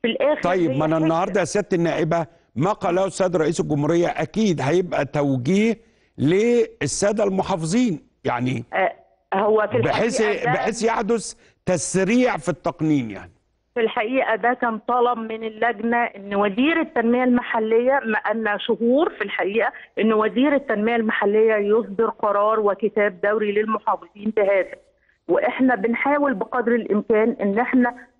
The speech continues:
Speaker 1: نشوف المحافظات وإيه العراقيل اللي موجودة فيها ونحاول نطبق القانون. وفي الحقيقة حضراتكم كإعلام ومنبر حضرتك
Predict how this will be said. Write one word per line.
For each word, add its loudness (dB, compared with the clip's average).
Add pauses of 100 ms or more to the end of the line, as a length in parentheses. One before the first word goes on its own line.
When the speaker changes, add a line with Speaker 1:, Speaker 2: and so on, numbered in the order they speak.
Speaker 1:
نشوف 0
المحافظات 0
وإيه 2
العراقيل -2
اللي -2
موجودة 0
فيها 0 (220)
ونحاول 0
نطبق -2
القانون. -6 (400)
وفي 0
الحقيقة 0
حضراتكم -2
كإعلام 2
ومنبر 2
حضرتك -2